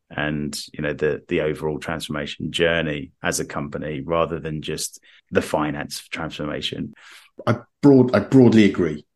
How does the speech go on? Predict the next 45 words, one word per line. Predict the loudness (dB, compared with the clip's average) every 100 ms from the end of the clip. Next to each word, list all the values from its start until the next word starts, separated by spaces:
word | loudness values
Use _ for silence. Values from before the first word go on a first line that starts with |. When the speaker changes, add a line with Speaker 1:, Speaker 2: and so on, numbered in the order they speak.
| _
Speaker 2:
I | 0
think | 2 4
the, | 2
the, | 2 0 2 6
the | 8
other | 8
bit | 6 4 4
that |
was | 4 6
in | 8 8
there, | 4
though, | -2 -4
that | -4 -2
actually | -2 -2 -4 -4 -2
just | 0 4
makes | 2 2
me | -2
slightly | 2 0 2
nervous | 2 6 6 4 0 -4
around | -4 -2 -2 -2 -6 _ _
the | -4 -4
focus | 0 2 4 2 -4
on | -4 -4 -8 -12 _ _
the | -12
fi-, | -8 0 0 0
finance | -4 0 2 0 -4 -8
bit | -6
in | -4
there | -4 -4
was, | -4 -6 -8 -14 -20 _ -2
there | 4
was | 6
a, | 6
there | 4
was | 4
a | 4
piece | 4 4 6
in | 6
the | 6
article | 4 0 -4
about | -2 0 0
incentivization, | -2 0 0 0 0 2 2 2 0 -4 -8 -14 _ -20 _
which | -4 2
is, | 2 2 -6 _ _ -10
uh, | -6 -4 -4